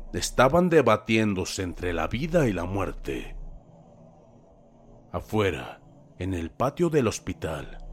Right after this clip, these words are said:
solo, sin nadie a mi lado, maldecía a ese hombre. Le pedía al mismo demonio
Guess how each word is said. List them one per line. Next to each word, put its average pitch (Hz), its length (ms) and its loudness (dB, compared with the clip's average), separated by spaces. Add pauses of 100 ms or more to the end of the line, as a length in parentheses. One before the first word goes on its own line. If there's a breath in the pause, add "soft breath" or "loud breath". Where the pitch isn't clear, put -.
(140)
solo, 92 640 0
sin 95 420 -2
nadie 156 320 2
a 170 40 4
mi 120 160 2
lado, 92 540 -2 (400)
maldecía 90 1000 -2
a 87 60 0
ese 127 400 0
hombre. - 640 -6 (400)
Le 92 140 -2
pedía 98 580 0
al 87 100 -2
mismo 160 380 2
demonio 104 720 0